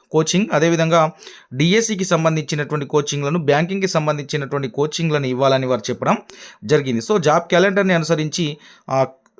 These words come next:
కోచింగ్ ఇవ్వాలని స్టడీ సర్కిల్‌లకు చెప్పడం జరిగింది. So as per జాబ్ క్యాలెండర్ ప్రకారము, ఆ, నోటిఫికేషన్ అనేది వస్తాయనేది డిప్యూటీ సీఎం గారు అయితే చెప్తున్నారు. ఇక్కడ ముఖ్యంగా డిఎస్సికి సంబంధించినటువంటి కోచింగ్ కూడా ఇవ్వాలని చెప్తున్నారు. ఇక్కడ ఒక విషయాన్ని గమనించినట్లయితే,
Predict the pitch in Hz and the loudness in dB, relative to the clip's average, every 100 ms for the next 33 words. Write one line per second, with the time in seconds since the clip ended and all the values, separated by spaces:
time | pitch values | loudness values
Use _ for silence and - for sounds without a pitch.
0 | _ - 151 165 185 156 156 156 165 175 | _ 0 0 2 0 2 4 2 0 0
1 | 135 156 156 - 147 139 143 131 139 139 | 0 0 -2 -2 -2 -2 -4 -2 0 0
2 | 131 156 220 226 165 160 - 202 175 170 | -2 -4 -4 0 2 2 0 0 2 2
3 | 175 160 165 156 156 156 156 156 151 151 | 2 2 2 0 -2 2 2 4 0 -2
4 | - - - - 123 131 160 185 196 185 | -14 -20 -20 -10 -4 2 2 2 0 2
5 | 170 170 156 143 147 151 131 - 127 - | 2 0 -2 -2 0 0 -2 -6 -8 0
6 | 175 160 147 156 143 127 127 156 151 - | 4 4 2 0 0 -2 -4 -4 -6 -2
7 | 139 135 131 123 127 135 113 123 147 226 | -2 0 2 2 0 -6 -6 -2 0 2
8 | 214 190 180 - - - 143 - 208 196 | 2 2 0 -10 -14 -8 -2 2 2 4
9 | 160 185 208 214 180 170 160 160 151 156 | 4 4 2 0 0 2 2 0 -2 -2
10 | 151 151 147 135 139 135 139 135 135 120 | 0 -2 -2 0 0 0 -2 2 2 0
11 | - 120 127 131 120 117 - 127 156 208 | -4 0 2 2 -2 -8 -4 -2 0 2
12 | 220 202 160 143 208 214 165 160 160 147 | 2 4 2 2 2 2 2 2 0 -2
13 | 156 147 147 190 156 | -2 0 2 2 2